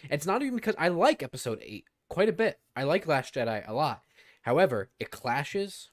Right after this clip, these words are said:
a lot thematically with everything else, and while I like it individually, as a whole, it feels empty, and then the movie after that is just the worst of the entire franchise. So I'd snip that and put that in there. Um,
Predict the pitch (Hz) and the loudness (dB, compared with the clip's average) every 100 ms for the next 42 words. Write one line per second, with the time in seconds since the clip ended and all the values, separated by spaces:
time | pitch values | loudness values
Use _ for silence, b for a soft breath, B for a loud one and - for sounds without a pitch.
0 | _ 113 110 120 143 - 139 123 120 156 | _ -6 0 0 0 -4 -4 -2 -2 -4
1 | - 202 208 _ _ _ _ _ 143 160 | -4 -8 -8 _ _ _ _ _ -4 -2
2 | 160 170 156 202 - - 127 127 131 127 | 0 -2 -2 -4 -8 -14 -4 0 2 4
3 | 139 151 170 135 127 131 135 160 185 202 | 4 2 0 -2 -2 -2 -2 -2 -4 -6
4 | b - 127 117 - 139 170 - - 127 | b -10 -6 -6 0 2 2 0 -2 -4
5 | 117 131 139 175 170 B B - 123 127 | -4 -6 -8 -8 -10 B B -8 -4 -2
6 | 120 113 104 _ _ _ _ _ _ _ | -2 -4 -10 _ _ _ _ _ _ _
7 | _ _ - - _ _ _ _ _ _ | _ _ -20 -20 _ _ _ _ _ _
8 | 123 117 120 110 101 95 - 87 87 - | -12 -6 -4 -2 -2 -2 -6 -12 -12 -12
9 | 90 - 92 - - _ _ _ _ _ | -18 -14 -14 -14 -20 _ _ _ _ _
10 | 110 101 95 - 101 85 85 - - - | -8 -6 -6 -8 -12 -14 -16 -16 -16 -16
11 | - - - - - 123 117 - - 160 | -16 -14 -14 -16 -6 -4 -2 -4 -2 -2
12 | 170 123 127 185 147 143 143 123 123 113 | -2 0 0 0 -2 -6 -6 -2 -4 -4
13 | 110 113 139 226 _ b b b b b | -4 -2 -2 -6 _ b b b b b
14 | b b 139 127 110 104 101 | b b -8 -4 -2 -4 -8